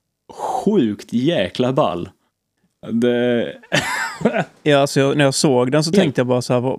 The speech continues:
Speaker 2: vad är det här för, alltså, sjuk pigmentsförändring i den, eh, den fisken, eller? Det var helt galet.
Speaker 1: Ja, det var liksom, jag menar, jag vet inte om man kallar det för albino,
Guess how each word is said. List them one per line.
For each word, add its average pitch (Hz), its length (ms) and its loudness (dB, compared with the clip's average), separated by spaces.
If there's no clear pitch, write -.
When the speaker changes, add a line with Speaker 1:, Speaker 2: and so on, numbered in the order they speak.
Speaker 2:
vad 139 200 2
är 123 240 0
det 135 60 -2
här 127 260 -4
för, 135 400 -4
alltså, 139 200 -2
sjuk 135 600 -4
pigmentsförändring 135 920 -2
i 156 40 -2
den, 123 320 -2
eh, 127 280 -4
den 131 160 0
fisken, - 420 -6
eller? - 200 -6
Det 127 80 -6
var 139 80 -2
helt 147 320 -10
galet. - 640 -6
Speaker 1:
Ja, 147 460 0
det 139 120 2
var 147 100 2
liksom, 147 560 0
jag 160 100 -2
menar, 160 180 0
jag 127 180 2
vet 110 200 0
inte 147 180 0
om 113 200 0
man 110 160 0
kallar 101 280 0
det 104 100 0
för 107 120 -2
albino, 98 880 0